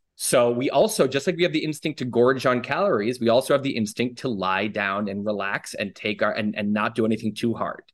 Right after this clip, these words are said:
Now, if you apply that to today, um, you have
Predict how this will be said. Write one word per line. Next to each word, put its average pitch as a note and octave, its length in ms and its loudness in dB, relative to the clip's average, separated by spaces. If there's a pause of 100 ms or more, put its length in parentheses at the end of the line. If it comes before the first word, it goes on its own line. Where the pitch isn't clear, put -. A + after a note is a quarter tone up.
(480)
Now, B2 280 0
if B2+ 100 -12
you B2+ 80 0
apply F3 300 2
that D3 220 0
to C3+ 100 -4
today, E3 640 0 (500)
um, B2 520 0
you C#3+ 180 0
have C#3+ 260 2